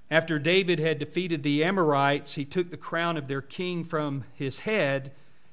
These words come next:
and it was placed on David's head, signifying sovereignty.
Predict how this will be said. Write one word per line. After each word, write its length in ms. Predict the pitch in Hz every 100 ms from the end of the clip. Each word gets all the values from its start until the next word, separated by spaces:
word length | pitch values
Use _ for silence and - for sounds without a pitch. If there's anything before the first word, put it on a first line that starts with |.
| -
and 100 | 139
it 60 |
was 180 | 139 143
placed 520 | - 165 165 165 -
on 300 | 151 139 135
David's 720 | 127 180 180 135 107 107 - - -
head, 500 | - 123 92 82 - - - - - - - - - - - - - - - - - - - - - -
signifying 1000 | - - 160 151 - 139 131 123 117 113 - - - - - - - - - - -
sovereignty. 880 | - - 156 135 120 98 - 101